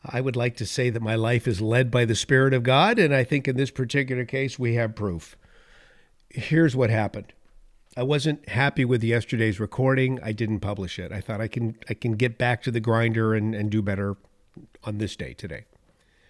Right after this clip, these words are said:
Tuesday. I had a meeting with a gentleman who runs a local radio station. Uh, we're going to be,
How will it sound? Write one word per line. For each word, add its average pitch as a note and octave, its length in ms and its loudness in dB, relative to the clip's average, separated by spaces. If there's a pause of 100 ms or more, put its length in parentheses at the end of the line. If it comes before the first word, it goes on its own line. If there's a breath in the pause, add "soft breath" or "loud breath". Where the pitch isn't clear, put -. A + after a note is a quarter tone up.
(140 soft breath)
Tuesday. G2 440 -6 (1800 loud breath)
I C#3 120 -4
had D3 200 0
a G#3+ 60 0
meeting D3 720 0 (100)
with A2+ 440 -2
a A2+ 40 -2
gentleman B2 440 0
who A2 240 0
runs A#2+ 540 -2 (120)
a A2 180 -2
local A#2 340 -2
radio A2+ 380 2
station. G#2 580 -8 (680)
Uh, G2+ 180 -6
we're A2 200 -4
going A#2+ 300 0
to A#2+ 120 -6
be, A2 400 0